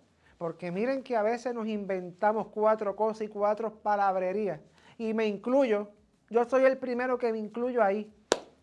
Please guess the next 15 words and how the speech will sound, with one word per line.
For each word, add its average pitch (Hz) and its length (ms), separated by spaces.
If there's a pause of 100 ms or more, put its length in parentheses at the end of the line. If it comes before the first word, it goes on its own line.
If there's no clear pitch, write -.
(1500)
Que 190 100
a 185 40
veces 208 200
hay 262 160
personas 254 500
a 254 40
nuestro 240 280
alrededor 233 480
que 220 120
necesitan 220 560
que 240 100
nos 220 140
callemos 220 420
la 247 160
boca 240 460